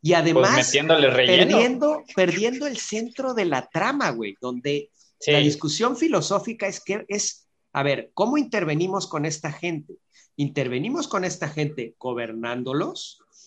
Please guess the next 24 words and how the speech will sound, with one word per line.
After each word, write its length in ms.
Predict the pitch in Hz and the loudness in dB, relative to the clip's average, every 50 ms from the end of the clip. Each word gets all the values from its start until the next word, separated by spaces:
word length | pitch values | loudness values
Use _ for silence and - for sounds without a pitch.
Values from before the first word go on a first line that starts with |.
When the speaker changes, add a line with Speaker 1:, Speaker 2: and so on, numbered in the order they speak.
| _ _ _ _ | _ _ _ _
Speaker 1:
o 140 | - 151 147 | 0 2 2
intervenimos 760 | 147 147 151 - 143 139 139 139 143 160 190 233 254 240 - | 2 2 2 0 0 2 2 0 0 0 0 0 -2 -4 -4
con 180 | - 151 156 | -4 -4 -4
esta 220 | 165 160 - - 156 | -4 -6 -6 -6 -6
gente, 560 | - 151 151 151 151 151 214 240 294 - _ _ _ _ _ _ _ _ _ _ _ _ _ _ - | -4 -2 -2 -2 -2 -2 -4 -6 -6 -8 _ _ _ _ _ _ _ _ _ _ _ _ _ _ -8
eh, 480 | 143 131 127 123 123 120 117 117 120 120 139 | -6 -4 -4 -2 -2 -2 -4 -4 -6 -8 -8
eh, 580 | 123 117 113 113 110 110 110 107 107 104 95 _ _ _ _ _ _ _ _ _ _ _ _ _ - - | -8 -8 -6 -6 -8 -8 -8 -10 -12 -12 -14 _ _ _ _ _ _ _ _ _ _ _ _ _ -4 -2
Speaker 2:
Ayudándolos 500 | 127 135 139 147 165 190 190 165 156 139 | 0 2 4 4 6 6 6 6 6 6
nada 120 | 131 - 139 - | 6 6 8 6
Speaker 1:
simplemente 300 | 160 160 165 160 156 185 | 6 6 6 4 4 4
Speaker 2:
más. 40 | 170 156 | 4 6
Speaker 1:
ayudándolos, 680 | 151 147 131 135 131 135 120 110 101 - _ - - 120 | 6 4 4 2 0 0 -2 -6 -10 -16 _ -18 -8 -4
¿no? 260 | 123 151 202 240 _ _ 131 | -4 -4 -4 -6 _ _ -14
Speaker 2:
Ujú. 360 | 131 127 143 156 156 151 151 156 | -8 -6 -6 -4 -6 -4 2 2
Speaker 1:
Y 120 | 165 156 | 2 4
tenemos, 380 | 151 160 156 170 190 220 208 214 | 4 4 4 4 2 2 -2 0
por 140 | - 165 139 | 0 -2 0
ejemplo, 320 | 143 156 156 - 185 190 | 0 -4 -8 -6 -4 -6
esta 200 | - - 160 139 | -4 -2 -2 -2
idea 360 | 135 123 135 147 165 175 170 | -2 0 0 0 0 0 0
del 320 | 147 127 117 113 113 113 139 | 0 -2 -2 -2 -2 0 0
hijo 280 | 151 147 147 170 160 | 0 0 0 -2 -2
del 200 | 147 127 117 117 | -2 -2 -2 -6
Utopian 680 | 117 _ - 135 135 135 - - 170 170 180 190 185 | -8 _ -4 -4 -2 -2 0 0 0 0 0 -2 -8